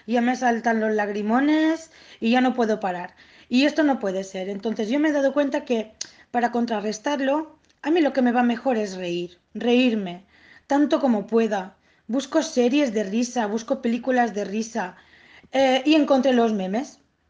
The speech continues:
Y cuando los descubrí, pues empecé a reírme, pues, de mí misma. Vi que en Instagram, pues, había otras cuentas que hacían broma de nuestra enfermedad. A mí me encanta el humor negro también. Pues empecé a ver que había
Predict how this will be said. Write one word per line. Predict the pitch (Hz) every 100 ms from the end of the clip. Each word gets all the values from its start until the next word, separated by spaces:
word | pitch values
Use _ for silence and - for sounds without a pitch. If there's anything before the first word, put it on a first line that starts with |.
| _ -
Y | 247 285
cuando | 262 247 233
los | 233 233
descubrí, | 247 247 262 262 294 349 - - - -
pues | 277
empecé | 269 254 262 262 311 302
a | 294
reírme, | 294 294 311 302 330 349 349
pues, | 285 269
de | 247
mí | 254 285
misma. | 262 302 254 214 208 - - - -
Vi | 208 269 233
que | 262 240 233 -
en | 247
Instagram, | 269 247 247 214 208 208
pues, | 220 214
había | 208 226
otras | 226 226 220
cuentas | - 294 320 311 349
que | -
hacían | 233 233 240 226 214
broma | 220 285 302 311 320 - - -
de | 254
nuestra | 247 262 262
enfermedad. | 247 247 220 226 240 294 - -
A | 220
mí | 226
me | 220
encanta | 208 233 233 233
el |
humor | 226 214 208
negro | 220 269 254 233
también. | 226 214 240 311 330 - - - - - _ -
Pues | 247 262 262 - - _ _ _ - _ _ _ _
empecé | 285 277 277 285
a | 285
ver | 294 311
que | -
había | 233 220 240 226 214 -